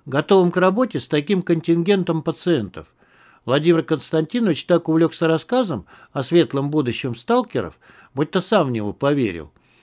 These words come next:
Его глаза сверкали, как стразы, на щеках выступил румянец. «Да, планы грандиозные», —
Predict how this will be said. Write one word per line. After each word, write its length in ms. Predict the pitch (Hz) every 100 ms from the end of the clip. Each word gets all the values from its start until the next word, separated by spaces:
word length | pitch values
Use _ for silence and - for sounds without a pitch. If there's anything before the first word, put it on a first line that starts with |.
| _
Его 220 | 117 185
глаза 300 | 190 170 143 131
сверкали, 600 | - 120 - 165 220 202
как 200 | 139 -
стразы, 520 | - 190 226 214 208 - _ -
на 100 | 127
щеках 440 | - 143 202 196
выступил 480 | 185 180 - 170 175
румянец. 640 | 180 170 101 85 78 - _ _ _ _ _ _ _ _ _
«Да, 440 | 147 214 165 170 -
планы 320 | - 196 190 196
грандиозные», — 920 | 214 214 247 226 170 156 185 113